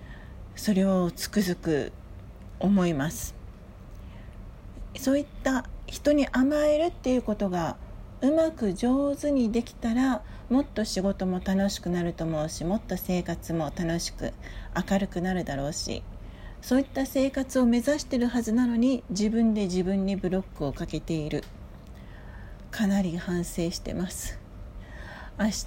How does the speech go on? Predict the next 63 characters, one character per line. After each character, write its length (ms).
か 160
ら 140
は 240
ち 80
ょ 40
っ 20
と 180
違 440
う 20
担 300
当 240
の、 320
明 80
日 180
は 240
ち 80
ょ 20
っ 40
と 80
違 340
う 40
担 220
当 200
だ 80
か 100
ら、 260
今 140
日 40
み 100
た 140
い 60
な 100
忙 380
し 180
い 40
っ 40
て 120
い 20
う 40
の 80
は 80
な 120
い 80
ん 60
だ 100
け 120
れ 80
ど 120
も、 160
ま 140
た 140
似 160
た 140
よ 100
う 40
な 280
こ 100
と 140
が 120
あ 40
っ 40
た 180
ら、 240